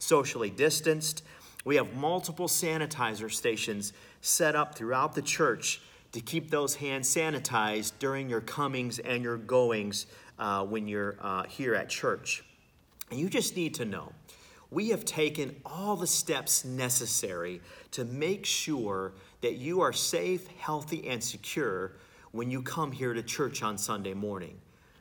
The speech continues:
Because when you enter this place, we want you to enter this place having no fear, ready and prepared to have an encounter with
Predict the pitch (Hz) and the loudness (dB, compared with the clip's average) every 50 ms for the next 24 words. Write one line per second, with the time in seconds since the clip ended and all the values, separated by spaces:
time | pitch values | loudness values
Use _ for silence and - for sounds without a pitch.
0 | - - - 127 123 - - - - 170 131 107 87 - - - - 120 113 127 | -16 -8 -6 -6 -6 -4 -4 0 2 2 2 2 0 -2 -4 -6 -6 -6 -4 -4
1 | 139 147 156 196 240 240 - 240 - 180 175 - - 156 147 147 127 120 113 - | -2 -2 -2 -2 -4 -4 -4 -4 -4 -4 -4 -4 -4 -4 -2 0 0 0 0 0
2 | - - - - - - - - - - - - - - - - - - - - | -2 -4 -8 -10 -10 -8 -10 -10 -8 -8 -6 -8 -8 -10 -14 -20 -20 -20 -20 -20
3 | - - - - - 110 117 139 196 226 240 233 196 151 139 143 151 147 156 160 | -20 -20 -20 -14 -10 -8 -4 -2 -2 0 0 -2 -2 -4 -4 -2 0 0 0 0
4 | 147 147 139 131 135 123 - - 131 143 160 156 156 156 165 156 143 139 143 139 | -2 -2 0 2 2 0 0 -2 -4 -4 -4 -4 -2 -2 -2 -2 0 0 0 0
5 | - - - - - 120 104 98 95 92 - - - - - - - - - - | -2 -6 -8 -4 -2 -2 -2 -2 -2 -2 -2 -2 -4 -4 -6 -10 -16 -20 -20 -20
6 | - - - 151 - 123 117 107 107 110 123 143 165 175 185 196 185 - - - | -12 -4 -2 0 0 0 0 -2 -2 -4 -2 0 2 4 4 4 2 0 -4 -4
7 | - 113 98 92 90 92 92 92 - - - - - - - - - 120 110 120 | -4 -4 -4 -4 -4 -6 -6 -8 -10 -16 -20 -20 -20 -20 -20 -20 -18 -14 -2 2
8 | 147 170 185 190 202 202 196 156 156 151 147 - 170 160 160 - - 127 127 117 | 4 4 4 4 2 0 0 -2 -2 -4 -2 -2 -4 -4 -4 -6 -4 -2 0 0
9 | 113 107 104 120 - - - 131 143 143 147 160 151 147 143 143 139 135 - 131 | 0 0 -2 -4 -6 -6 -4 -2 -2 -2 -2 -2 -2 -2 -2 -4 -6 -4 -2 0
10 | 113 107 104 101 - 101 95 92 - - - - - - 110 107 113 113 117 113 | 0 0 -2 -2 -4 -4 -4 -6 -8 -12 -20 -20 -14 -8 -2 2 4 4 4 2
11 | - - | -2 -8